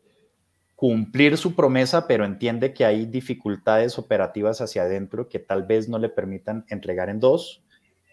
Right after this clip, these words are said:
tal vez en cinco, tal vez en seis, pero no lo tiene muy claro.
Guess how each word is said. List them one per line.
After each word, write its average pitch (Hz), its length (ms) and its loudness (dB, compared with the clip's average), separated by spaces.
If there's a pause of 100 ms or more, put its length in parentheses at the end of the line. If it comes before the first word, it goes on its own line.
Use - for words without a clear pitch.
(360)
tal 95 180 -2
vez - 500 -2
en 110 160 -6
cinco, 143 400 -2
tal 98 160 -2
vez 104 180 -4
en 117 80 -8
seis, 135 220 -6
pero 104 240 2
no 95 100 -2
lo 98 140 -2
tiene 92 180 -4
muy 87 180 -12
claro. - 280 -12